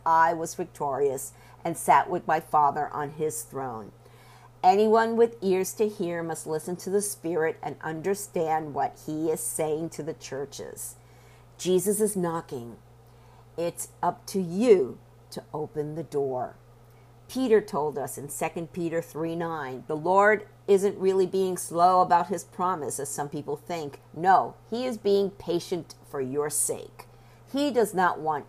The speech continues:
anyone to be destroyed or perish, but wants everyone to repent." Jesus is coming back soon. Are you ready? Repent of your sins and invite Jesus into your heart right now.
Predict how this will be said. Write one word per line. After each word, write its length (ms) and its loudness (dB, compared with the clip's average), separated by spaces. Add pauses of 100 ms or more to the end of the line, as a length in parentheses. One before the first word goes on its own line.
(220)
anyone 600 -2
to 100 -8
be 200 -6
destroyed 760 -4 (140)
or 120 -6
perish, 680 -10 (480)
but 160 -4
wants 380 -4 (220)
everyone 580 0
to 140 -10
repent." 680 -10 (580)
Jesus 440 -4
is 100 -6
coming 320 -2
back 240 2
soon. 500 -4 (460)
Are 140 6
you 100 0
ready? 420 4 (540)
Repent 400 -2
of 80 2
your 140 4
sins 420 0
and 100 -4
invite 400 2
Jesus 380 -4
into 240 -8
your 160 -2
heart 340 2
right 280 2
now. 400 -2